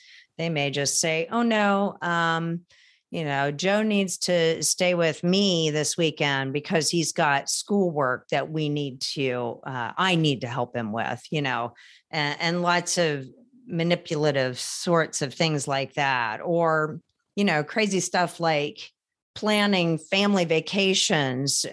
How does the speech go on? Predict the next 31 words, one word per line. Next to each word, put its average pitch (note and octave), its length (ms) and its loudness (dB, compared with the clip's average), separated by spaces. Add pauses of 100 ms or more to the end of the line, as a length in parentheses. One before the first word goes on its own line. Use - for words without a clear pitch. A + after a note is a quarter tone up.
(100)
that D3+ 420 2
run E3+ 260 2
opposed E3 640 0
to E3 240 4
the D3 200 0
other E3 220 2
parent's D3+ 520 0
birthday A#2+ 960 0
or C#3 420 0
the B2+ 120 -8
child's E3 520 0
birthday C3 480 -2
every B2 280 -2
year. A2+ 220 -2
I, B2+ 300 0
I C#3 120 -2
dated E3 300 2
a A#2 60 0
guy A2+ 320 -2
where A#2 240 -4
his, C3 380 -2
um, A#2+ 400 -2 (380)
his D3+ 180 -2
daughter's D#3 500 0
mom C#3+ 400 2
would A#2+ 220 -4
plan D3 340 -2
for C3 400 -4
them D3 380 0
to D#3 100 -4
be C3+ 400 -2